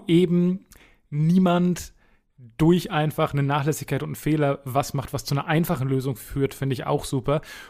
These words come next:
Und eben das Dritte, was sie eben schon gesagt hat, anstatt ein Problem zu lösen, denken sich die Leute noch vier mehr Probleme aus, die dahinter liegen.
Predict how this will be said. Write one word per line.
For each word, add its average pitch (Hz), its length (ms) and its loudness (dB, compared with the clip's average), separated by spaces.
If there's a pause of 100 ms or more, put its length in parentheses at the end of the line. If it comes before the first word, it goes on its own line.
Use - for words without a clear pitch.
(120)
Und 170 220 4
eben 151 140 4
das 143 180 0
Dritte, 160 240 2
was 147 120 2
sie 143 140 -4
eben 170 240 4
schon 151 200 -2
gesagt 139 320 -2
hat, 151 100 -4 (380)
anstatt 147 400 -2 (160)
ein 190 280 6
Problem 165 440 0
zu - 140 -4
lösen, 156 840 4
denken 147 380 0
sich 139 120 -4
die 151 100 -2
Leute 139 220 2
noch 147 160 0
vier 156 480 2
mehr 151 280 6
Probleme 135 500 -2
aus, 135 220 -8
die 143 100 -8
dahinter 139 380 -2
liegen. 117 360 -10